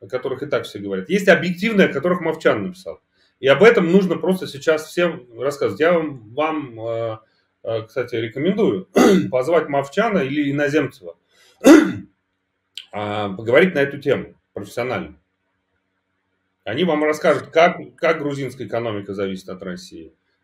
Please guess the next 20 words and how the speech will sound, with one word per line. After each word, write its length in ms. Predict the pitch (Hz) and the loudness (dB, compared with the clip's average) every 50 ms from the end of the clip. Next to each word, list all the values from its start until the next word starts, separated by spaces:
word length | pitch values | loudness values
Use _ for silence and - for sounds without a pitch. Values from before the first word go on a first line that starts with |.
| _ _ | _ _
значит, 360 | - 98 95 92 - 95 92 95 | -12 -12 -12 -10 -10 -10 -6 -4
э, 100 | 98 95 | -4 -4
какие 300 | 92 113 110 - - 175 | -4 -6 -8 -4 -2 0
могут 320 | 165 156 151 143 131 123 120 | 0 2 0 0 -2 -4 -6
быть 160 | 123 117 - | -8 -6 -4
последствия 560 | 127 117 110 - 120 117 104 - - - 98 | -4 -4 -4 -4 -4 -4 -4 -4 -6 -10 -14
в 40 | 92 | -14
случае, 640 | - - 107 101 92 - - 92 92 90 87 - _ _ _ _ _ _ | -14 -14 -12 -12 -12 -10 -8 -6 -6 -6 -8 -12 _ _ _ _ _ _
э, 280 | - 95 98 98 95 92 | -4 0 0 2 0 0
конфронтации 720 | 92 - 117 113 - 120 117 113 113 120 110 98 - 104 98 | -2 -4 -6 -4 -2 -2 -2 0 2 0 0 0 -2 -8 -10
с 100 | 95 - | -6 -4
Россией. 420 | 101 98 95 - - 101 101 95 | -4 -4 -4 -6 -10 -12 -8 -4
Я 100 | 98 110 | -4 -4
уже 120 | 117 107 113 | -4 -4 -6
не 80 | 117 | -4
говорю 240 | 120 139 156 160 135 | 0 2 2 2 2
о 40 | - | 2
том, 160 | - 160 151 | 0 0 0
что 220 | 147 - - 110 | -2 -6 -6 -6
там, 300 | 98 113 107 104 98 - | -4 -4 -4 -4 -6 -10